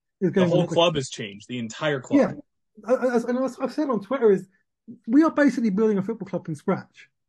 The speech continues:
Speaker 1: right? Because, like, and this is,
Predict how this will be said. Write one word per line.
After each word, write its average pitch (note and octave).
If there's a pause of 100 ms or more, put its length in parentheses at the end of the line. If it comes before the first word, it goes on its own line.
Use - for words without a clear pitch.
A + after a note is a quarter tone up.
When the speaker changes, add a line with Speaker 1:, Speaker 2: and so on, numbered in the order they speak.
(540)
Speaker 1:
right? F#3
Because, G#3+ (760)
like, A3
and A3+
this A#3+
is, G3